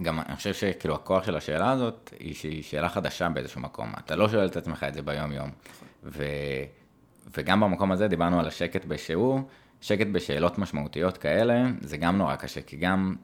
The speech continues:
Speaker 1: נגיד, הייתי שואל אותך את הדבר הזה, אז וואו, רגע, שנייה, ויש איזה רגע של מצוקה, וזה בסדר לתת את הזמן
Speaker 2: נכון.
Speaker 1: לשקט ולחשוב, כי באמת התובנות, אה,
Speaker 2: כן.
Speaker 1: מדהירות. אני אוהב, אה, שאלה שנכנסה לא מזמן, אה, אה, "איזה טיפ היית נותן לעצמך,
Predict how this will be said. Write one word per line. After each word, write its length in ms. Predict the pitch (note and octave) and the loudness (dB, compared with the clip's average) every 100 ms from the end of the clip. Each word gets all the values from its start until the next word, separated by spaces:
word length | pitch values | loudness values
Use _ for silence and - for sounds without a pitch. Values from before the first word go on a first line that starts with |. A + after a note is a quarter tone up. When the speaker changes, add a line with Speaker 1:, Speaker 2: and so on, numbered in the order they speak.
| - _ _ - - _ - | -16 _ _ -20 -20 _ -12
Speaker 1:
נגיד, 220 | - F#2 F2+ | 0 2 2
הייתי 300 | E2+ E2 E2 | 0 -4 -2
שואל 180 | E2 | 0
אותך 220 | D#2 - D#2+ | 0 2 0
את 120 | D#2 | 0
הדבר 340 | D2+ D#2 F#2+ | -2 0 2
הזה, 280 | C3 G2 G2 A#2+ - - - - | 2 2 0 -2 -12 -20 -20 -18
אז 180 | - - _ - | -18 -20 _ 0
וואו, 220 | D2+ B1 | 0 0
רגע, 220 | C#2+ C#2 | -4 -6
שנייה, 480 | - C2 C2 C#2+ G#2+ A#2+ - - _ - | -12 -10 -4 -2 -4 -6 -16 -20 _ -2
ויש 220 | E2 F2+ | 0 2
איזה 140 | G#2+ | 2
רגע 220 | E2 F#2 F#2+ | 4 4 4
של 100 | E2+ | 2
מצוקה, 580 | D#2 - C#2+ A#2 C3 A#2 | 0 -4 0 4 6 4
וזה 220 | D#2 D#2 | 2 -2
בסדר 460 | C#2+ - G#2+ A2+ A2 | -4 0 4 6 6
לתת 300 | D#2+ G2 F#2+ | 4 2 4
את 80 | F2 | 2
הזמן 240 | D#2+ F2 | 2 4
Speaker 2:
נכון. 100 | F2 | 4
Speaker 1:
לשקט 440 | D#2 F#2+ - G2+ D#2+ | 2 0 2 0 0
ולחשוב, 600 | D2 - - B2 B2+ G#2+ | -4 -4 2 6 6 4
כי 100 | D#2 | -6
באמת 320 | D2 D2 E2 | -4 -2 0
התובנות, 560 | D#2+ D2+ D2 D2+ D2+ - | -2 -2 -2 -2 -4 -2
אה, 360 | D2+ C#2+ C#2 C#2+ | -2 -2 -4 -6
Speaker 2:
כן. 100 | - | -8
Speaker 1:
מדהירות. 380 | D2+ D2 E2+ F#2 | -8 -2 0 2
אני 160 | D#2+ E2+ | 2 4
אוהב, 260 | E2+ D#2 | 2 0
אה, 300 | D#2+ D2+ D2 D2 - - | -2 -2 -2 -6 -14 -14
שאלה 200 | - D2+ | -6 -4
שנכנסה 460 | D#2+ D2 C#2+ - E2 | -4 -4 -6 -2 0
לא 100 | D#2 | 0
מזמן, 480 | D2 F2+ G2 A2 F2 | -2 -2 2 2 2
אה, 220 | D#2 D2+ - - - - - _ - | 0 -4 -10 -20 -20 -20 -20 _ -6
אה, 180 | D2+ D2+ | -4 0
"איזה 240 | F2+ G2 | 2 4
טיפ 240 | F#2 G#2+ G2 | 2 2 4
היית 180 | F2 E2+ | 2 4
נותן 460 | D#2+ - E2+ E2+ | 0 0 2 2
לעצמך, 560 | E2 D2+ - D2 C#2+ D#2+ | 2 -2 -4 -8 -4 0